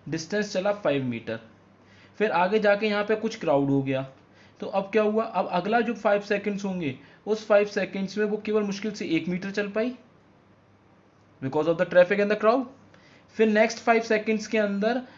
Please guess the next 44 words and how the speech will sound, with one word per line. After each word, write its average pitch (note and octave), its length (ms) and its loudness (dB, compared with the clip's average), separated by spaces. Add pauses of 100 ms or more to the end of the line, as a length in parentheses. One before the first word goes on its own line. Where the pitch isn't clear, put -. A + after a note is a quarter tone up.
(140)
उसने G#3 360 -2 (240)
two E3+ 120 -2
meters F3 380 -4
चला, G#3 240 0 (3500)
ठीक। B3 240 -2 (380)
फिर A3 120 4
अगर A3+ 200 6
हमने A3 180 0
देखा G#3+ 340 2
कि - 220 -14
अगले G3+ 280 4
पाँच A3 220 2
second G#3 400 -2
में A#3+ 260 -2 (260)
the F#3+ 80 -4
car F3+ 260 4
is G3+ 180 -6
stopped G3+ 340 4
there F#3+ 180 2
only A3 240 2
because F3+ 280 0
of F#3 80 -4
the G3+ 120 0
traffic, G3 420 -2
तो F#3+ 80 -2
फिर F3 160 0
five F#3+ 220 0
seconds G3+ 420 -2
हो G#3 100 0
गए A#3 180 -2 (260)
और D#3+ 160 -4
कार F3+ 160 4
वहीं F3+ 180 0
रुकी G3+ 220 -4
हुई G#3+ 200 -2
है, A3+ 100 0
अभी F3+ 100 -2
भी F#3+ 120 -4
कोई G3+ 160 2
distance G3+ 360 -4
travel G3+ 280 0
नहीं G3+ 200 -2
किया G#3 140 0
उसने। A3 340 -4